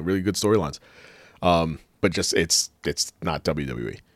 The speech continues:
No matter what, no matter what schlock they put on, and they put on schlock <laughs> on a regular basis. Um, e-, e-, even, even with A E W beating Monday Night Raw in that demographic,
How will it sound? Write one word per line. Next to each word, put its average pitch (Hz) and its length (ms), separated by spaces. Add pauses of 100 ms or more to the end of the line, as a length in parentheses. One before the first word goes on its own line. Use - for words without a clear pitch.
(120)
No 107 60
matter 95 120
what, 90 300
no 104 140
matter 110 200
what 110 220
schlock - 640
they 95 120
put 95 180
on, 85 280
and 87 120
they 92 60
put 98 140
on 98 120
schlock - 720
<laughs> - 0
on 127 120
a 98 60
regular 95 380
basis. 90 420 (520)
Um, 82 440 (600)
e-, 104 280
e-, - 80
even, 110 360
even 131 300
with 123 180
A 113 80
E 113 160
W 104 300
beating 98 520 (400)
Monday 104 220
Night 104 100
Raw 98 360 (360)
in 101 100
that 95 140
demographic, 92 560